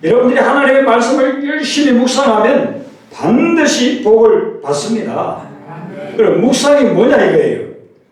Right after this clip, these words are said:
묵상은 코로나 바이러스가 시작이 되면서 우리가 자체적으로 묵상집을 만들어서 지금 하고 있잖아요.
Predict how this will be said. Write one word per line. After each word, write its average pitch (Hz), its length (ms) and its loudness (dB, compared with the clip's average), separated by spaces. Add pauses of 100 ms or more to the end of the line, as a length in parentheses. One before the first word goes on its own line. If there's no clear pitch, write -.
묵상은 240 760 0 (340)
코로나 240 360 2
바이러스가 226 500 4
시작이 233 360 0
되면서 226 680 2
우리가 214 280 2
자체적으로 220 580 2
묵상집을 214 680 -2
만들어서 202 460 0
지금 202 200 -2
하고 202 220 0
있잖아요. - 800 0